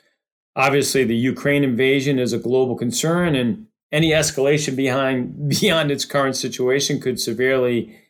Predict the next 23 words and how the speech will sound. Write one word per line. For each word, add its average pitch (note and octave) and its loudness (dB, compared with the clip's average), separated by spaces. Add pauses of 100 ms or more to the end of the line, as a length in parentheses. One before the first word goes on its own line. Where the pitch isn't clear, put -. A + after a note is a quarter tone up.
(120)
impact C3 -2
not B2+ 0
only B2+ 0
the A2+ 0
markets, C3+ 0
but - -2
global A#2+ 0
security. D3 0
So C3 -2
we're A#2 2
all B2 0
hoping B2 -2
for A2+ -2 (640)
a G2+ -4
very C#3 2
quick B2 -2
resolution A2+ 0
there. C3 -2 (600)
There's B2+ 0
a A2+ 0
host C#3+ 0
of C3 -2
challenges, B2+ -2